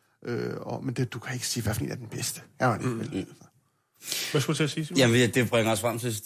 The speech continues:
Speaker 2: at, øh, Finn, han jo også er mest, altså, han har jo også den hjemmeside, der hedder glamrocker punktum D K.
Speaker 1: Og det var kun fordi Glam Rock var taget, så jeg måtte kalde den Glam Rocker.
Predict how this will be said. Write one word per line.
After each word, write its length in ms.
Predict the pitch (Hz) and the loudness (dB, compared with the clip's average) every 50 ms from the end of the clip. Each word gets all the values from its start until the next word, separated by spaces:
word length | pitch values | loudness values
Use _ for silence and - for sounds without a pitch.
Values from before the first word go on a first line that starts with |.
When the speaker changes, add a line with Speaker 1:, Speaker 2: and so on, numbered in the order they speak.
| - | -2
Speaker 2:
at, 320 | - 104 101 98 - - - | 0 2 2 2 0 0 0
øh, 200 | 104 101 98 90 | 2 2 2 2
Finn, 240 | - - 127 - | 0 0 0 0
han 140 | 120 113 110 | 0 0 2
jo 120 | 110 107 101 | 4 4 4
også 200 | 101 110 110 127 | 4 4 2 0
er 40 | |
mest, 340 | 110 107 107 110 110 - - - | 2 2 2 2 0 -4 -6 -4
altså, 200 | 82 95 - 104 | -4 -4 -4 -4
han 160 | 101 107 107 | -4 -4 -2
har 140 | 113 117 107 | 0 0 2
jo 60 | 101 101 | 4 4
også 320 | 104 107 - - - - - _ _ _ | 2 2 0 -2 -6 -8 -12 _ _ _
den 120 | - 110 92 | 0 2 4
hjemmeside, 380 | 98 98 95 107 107 - 110 98 | 2 2 2 0 0 -2 -2 -2
der 60 | 98 | 0
hedder 140 | 101 101 95 | 0 0 0
glamrocker 680 | - 101 98 101 110 107 98 98 104 101 104 - 117 117 - _ _ | 2 2 2 4 2 0 0 2 2 2 2 2 -2 -6 -8 _ _
punktum 260 | - 98 92 - 92 87 | -10 -10 -8 -8 -6 -4
D 140 | 90 87 | -4 -4
K. 80 | - - | -4 -6
Speaker 1:
Og 100 | - - - - _ _ _ - - 143 | -8 -8 -10 -12 _ _ _ -6 2 4
det 60 | 135 | 6
var 60 | 170 | 6
kun 140 | 156 165 160 | 8 6 6
fordi 140 | 147 143 156 | 6 4 2
Glam 300 | 139 123 143 143 147 147 | 2 2 2 2 2 0
Rock 360 | 127 120 127 131 - - - - _ - | 0 -2 -2 -2 -4 -6 -10 -10 _ -4
var 80 | 139 | -4
taget, 380 | 135 - 131 113 113 120 131 139 - _ _ _ | -2 0 0 0 2 2 2 0 -2 _ _ _
så 60 | - | 0
jeg 80 | 143 143 | 0 2
måtte 140 | 143 147 135 | 2 0 0
kalde 220 | - 139 139 123 | 0 0 0 0
den 100 | 135 139 | -2 -4
Glam 240 | 120 131 127 127 131 | -2 -2 -2 -2 -2
Rocker. 280 | 120 - 107 117 120 | -4 -4 -4 -4 -4